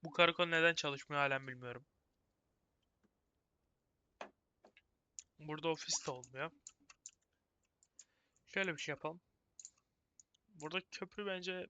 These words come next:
bir tık hoş durdu. Yani şuradaki köprü bir tık küçük. Büyük bir köprümüz oldu. Yani bence güzel de duruyor. Ee, kargo gemimiz güzel. On beş ton mal sürekli olarak geliyor gidiyor.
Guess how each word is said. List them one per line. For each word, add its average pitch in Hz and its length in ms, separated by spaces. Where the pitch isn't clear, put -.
bir - 80
tık - 160
hoş - 400
durdu. 135 320
Yani 139 420
şuradaki 147 400
köprü 151 340
bir - 100
tık - 160
küçük. - 380
Büyük 147 220
bir - 60
köprümüz 143 560
oldu. 135 420
Yani 135 220
bence 139 320
güzel 135 480
de 123 160
duruyor. 127 300
Ee, 147 420
kargo 151 580
gemimiz 143 680
güzel. 135 380
On 143 260
beş 135 260
ton 139 260
mal 135 260
sürekli 135 540
olarak 131 340
geliyor 131 280
gidiyor. 131 360